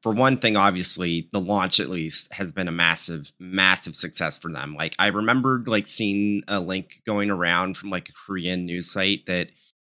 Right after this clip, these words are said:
apparently Smilegate reported that they'd sold over one and a half million Founders Packs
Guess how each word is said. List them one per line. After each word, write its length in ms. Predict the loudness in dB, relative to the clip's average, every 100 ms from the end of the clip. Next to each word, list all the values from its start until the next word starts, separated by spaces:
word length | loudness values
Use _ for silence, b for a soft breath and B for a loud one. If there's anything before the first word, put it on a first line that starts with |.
| _ _ -4
apparently 420 | 2 2 2 0
Smilegate 720 | 0 0 2 2 2 2 0
reported 480 | -8 -6 -2 -2 -2
that 140 | -2
they'd 200 | -2 0
sold 320 | -2 -2 -2
over 500 | -4 -2 0 -2 -4 -8
one 280 | -4 -2
and 100 | 2
a 60 | 2
half 320 | 4 2 2
million 540 | -6 -4 -4 -2 -2 -4
Founders 500 | -2 -2 -2 -6 -4
Packs 500 | -2 -2 -4 -8